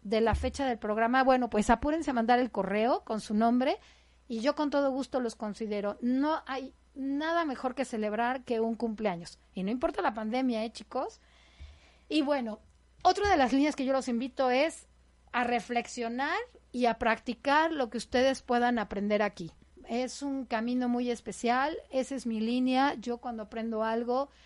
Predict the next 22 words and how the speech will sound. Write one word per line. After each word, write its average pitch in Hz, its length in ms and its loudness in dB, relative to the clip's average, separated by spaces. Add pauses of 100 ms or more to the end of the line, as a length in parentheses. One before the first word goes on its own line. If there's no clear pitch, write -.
(300)
lo 226 140 2
reflexiono, 269 800 4
lo 233 160 -4
trabajo, 240 500 -2
tengo 226 200 0
unas 214 280 -6
hojas 302 600 -6 (360)
y 254 140 0
luego 285 300 6
lo 269 120 6
llevo 262 300 2
a 269 60 6
la 220 160 0
práctica. 214 640 -6
Y 214 140 -4
bueno, 226 360 2
ya 269 200 8
iremos 269 480 6
en 220 140 0
el 214 100 -4
camino 226 400 -4
viendo 226 460 -6